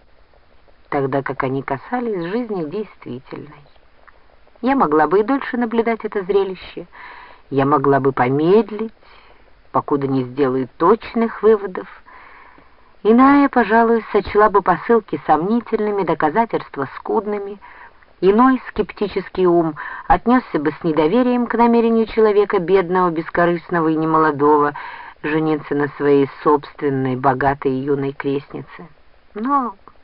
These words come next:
прочь сомнения, прочь трусливые уловки. Довольно. Пора покориться всесильному факту, единственному нашему властелину, и склонить голову перед неопровержимой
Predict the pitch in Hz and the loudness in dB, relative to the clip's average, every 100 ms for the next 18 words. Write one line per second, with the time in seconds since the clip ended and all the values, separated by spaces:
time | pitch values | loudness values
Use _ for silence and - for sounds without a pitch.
0 | _ _ _ - 240 - - - 147 131 | _ _ _ -2 -2 -2 -14 -8 -6 -2
1 | 196 269 240 165 139 - 240 - - - | 0 0 0 -4 -6 -2 -2 -4 -14 -6
2 | 156 139 - 165 202 156 143 135 127 127 | -4 -4 -4 -2 0 0 -2 -4 -4 -6
3 | - - - - - - - - - - | -10 -18 -20 -20 -20 -20 -20 -20 -20 -20
4 | - - 220 147 117 107 127 120 - _ | -20 -4 -2 0 -2 -4 -14 -16 -18 _
5 | _ _ - 240 262 233 - 151 151 147 | _ _ -2 4 4 4 0 -2 -2 -2
6 | 151 - 156 143 - 143 156 147 147 147 | -4 -6 -10 -10 -14 -4 -2 0 -2 -6
7 | 147 277 269 - 240 226 - - - - | 0 2 2 0 -2 -2 -4 -18 -20 -20
8 | - 165 170 165 269 254 - 175 160 139 | -8 -4 0 2 2 0 -4 -2 -2 -2
9 | 135 139 - 139 139 135 143 - 185 214 | -2 -4 -4 -4 -4 -2 -4 -2 -2 2
10 | 269 247 247 - - - - - 214 - | 2 0 -4 -8 -20 -20 -12 -2 -2 0
11 | 294 302 349 165 131 151 147 135 127 127 | 0 2 0 -2 -2 2 2 2 -2 -4
12 | - 127 127 143 139 147 139 - 131 120 | -2 -2 -2 -4 -2 0 -2 -4 -6 -6
13 | 113 131 208 254 240 233 226 | -10 -4 0 0 0 -4 -8